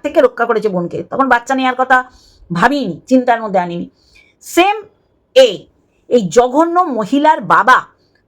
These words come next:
মা আর বোনেরা সমস্ত অংশে দায়ী এই নাটক রচনার পিছনে, নাটক প্লে করার পিছনে। তো তোর বাবাকে ধরে তো টানবেই।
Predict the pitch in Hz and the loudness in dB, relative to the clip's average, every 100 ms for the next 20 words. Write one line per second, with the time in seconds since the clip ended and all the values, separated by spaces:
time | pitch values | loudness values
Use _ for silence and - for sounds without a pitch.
0 | - 165 226 285 185 - _ _ - 185 | -6 4 4 4 -2 -10 _ _ -8 -2
1 | 208 285 320 247 - _ _ _ 262 294 | 0 0 0 -2 -4 _ _ _ -2 -2
2 | 311 311 254 254 285 226 214 294 370 - | 0 0 0 0 -2 2 0 0 -6 -10
3 | - 233 254 208 180 190 269 214 190 185 | 0 0 0 -2 -2 2 2 2 -2 -2
4 | 233 247 214 185 254 311 202 170 180 302 | -2 -2 -2 -2 -2 -2 -2 -2 2 0
5 | - _ _ _ _ _ - 302 285 220 | 0 _ _ _ _ _ 0 2 2 0
6 | 180 160 156 - - - _ _ _ 277 | -2 -4 -10 -14 -16 -18 _ _ _ -12
7 | 269 277 247 247 262 233 240 240 247 226 | 0 4 4 0 -4 -4 -2 -2 0 0
8 | 190 180 190 | 0 -6 -8